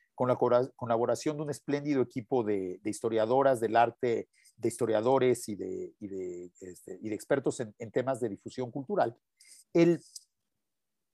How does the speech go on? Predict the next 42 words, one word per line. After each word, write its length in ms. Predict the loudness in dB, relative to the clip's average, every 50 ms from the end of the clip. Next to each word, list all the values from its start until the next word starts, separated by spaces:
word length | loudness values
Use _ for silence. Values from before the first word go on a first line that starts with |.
| _ -20 _ _ 4
pero 120 | 6 8
bueno, 240 | 8 8 6 4 2 0
cuando, 260 | 2 2 2 0 0
cuando 220 | 0 2 4 6
yo 100 | 8 8
lo 120 | 8 8 6
concebí, 460 | 4 2 2 2 0 0 -2 -4 -6 _ _ _ _ _ _ _
me, 320 | -2 2 2 2 2 0 _ _ -6
me 140 | -4 -4
interesaba 500 | 0 4 6 6 6 8 8 8 8 8
sobre 280 | 6 4 2 2 2 2
todo 440 | 2 0 0 2 4 2 2 2 -2 _ _ _ _ _ _ _ -20 -20 -20 _ _ _ _
ir 240 | -2 0 0 2 2
más 260 | 2 2 2 2 2
allá 540 | 2 2 4 4 4 4 4 4 2 -4 _ _ _ _ _ _ _
de 360 | -10 4 8 8 10 10 10 8
lo 200 | 6 4 0 0
que 100 | -2 -2
normalmente 520 | -4 -2 0 0 0 0 0 2 2 0
se 120 | 0 -2
entiende 440 | -6 -8 -4 -2 -2 0 2 0 0
como 200 | -2 -4 -6 -6
difusión 520 | -6 -8 -8 -8 -10 -8 -4 -4 -4 -2 -2
o 60 | -4
divulgación 500 | -4 -4 -4 -4 -4 -6 -6 -8 -8 -10
histórica. 460 | -8 -4 -4 -4 -4 -2 -2 -2 -2
Ninguna 300 | -2 -4 -2 0 2 4
de 40 | 4
las 120 | 4 4
dos 120 | 4 2 2
palabras 400 | 2 2 4 4 4 2 0 -2
a 40 | -4
mí 100 | -8 -6
me 120 | -4 -4
gustan 340 | -4 -4 -4 -6 -6 -4 -2
realmente, 540 | 0 0 0 -2 -6 -8 -4 -2 -2 -2 -2 _ _ -20 -20 -6 _
y 180 | 0 2 2 2
me 140 | 2 0 2
choca 260 | 2 6 6 6 8
más 240 | 8 8 6 8 6
divulgación 640 | 4 4 4 6 6 6 6 6 2 -2 0 0
porque 400 | -2 -2 0 2 2 2 2 0